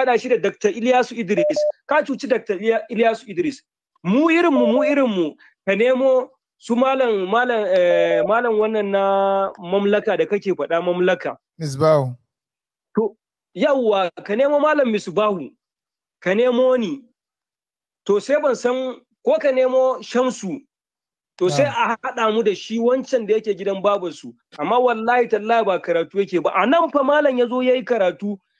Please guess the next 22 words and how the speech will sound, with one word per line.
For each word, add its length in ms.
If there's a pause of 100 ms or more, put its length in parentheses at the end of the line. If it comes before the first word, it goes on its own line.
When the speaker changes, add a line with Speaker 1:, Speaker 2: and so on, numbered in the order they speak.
(140)
Speaker 1:
ya 160
ce 240
wani 420
shehinsu 840 (300)
ya 300
zo 220
nan 380 (360)
Madina 760 (120)
an 240
rufe 400
shi 80
a, 60
a, 580
a, 460
a, 320
a, 580
a 240 (100)
wata, 680
eh, 760 (300)
eh, 320
yaƙin 380
Badar. 320